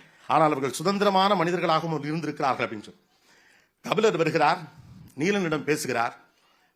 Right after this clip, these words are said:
பாரியை பற்றி பேசுகிற போது நீலன் சொல்லுகிற இடத்திலேயே வியந்து போகிறார். நீலனே இப்படி பேசுகிறானே,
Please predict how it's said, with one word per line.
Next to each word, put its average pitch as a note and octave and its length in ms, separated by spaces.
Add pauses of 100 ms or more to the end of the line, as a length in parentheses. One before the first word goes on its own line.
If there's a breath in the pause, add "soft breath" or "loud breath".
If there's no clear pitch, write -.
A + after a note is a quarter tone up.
(120)
பாரியை G#3 340
பற்றி G3+ 240
பேசுகிற F#3+ 380
போது G3+ 200
நீலன் G3+ 380
சொல்லுகிற F#3+ 280
இடத்திலேயே F#3 420
வியந்து G#3 320
போகிறார். E3+ 420
நீலனே A3+ 400
இப்படி B3 240
பேசுகிறானே, F3+ 540